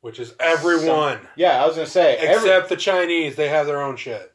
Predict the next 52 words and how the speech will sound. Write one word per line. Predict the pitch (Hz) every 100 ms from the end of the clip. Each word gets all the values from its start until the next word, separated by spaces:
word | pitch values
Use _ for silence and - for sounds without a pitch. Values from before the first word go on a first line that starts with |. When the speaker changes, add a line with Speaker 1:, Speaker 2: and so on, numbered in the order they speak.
| -
Speaker 2:
That's | 117 -
true. | - 139
They | 113 110
got | 113
their | 113 101
own | 101
calendar | - 123 131 135 127
and | 120
everything | 110 107 98 - 92 85
filled | - 110 101
with | 95 - _
animals. | 107 104 92 85 -
Speaker 1:
I'm | 113
a | 110
snake. | - - 92 101 117 _ - - -
Speaker 2:
I'm | 165
a |
rabbit. | 156 98 101 - - _ _ -
Speaker 1:
<laughs> | 117 - 131
Speaker 2:
No, | 117
wait. | 120 - _ _ _ _ 107
Am |
I | 156
a |
rabbit? | 160 175 196 _ _ _
I |
thought | - 156
I |
was | 120
a |
cock. | - _ 98 98 _ _ _ _ _ _ _ _ _ _ _ _ _ _ _
Was | _ _
I |
a | _ _
cock | _ _
or | _
a | _
rabbit? | _ _ _ _ _ _
I |
think | 139 135
I'm | 113
a |
rabbit. | 92 85 80 _
I'm | 117 131 135
pretty | 151 143
sure | 135 135
I'm | 120
a | 107
rabbit. | 95 87 87 _ _ - -
Okay, | 147 123 120
Speaker 1:
<laughs> | 156
Speaker 2:
anyway. | 139 113 98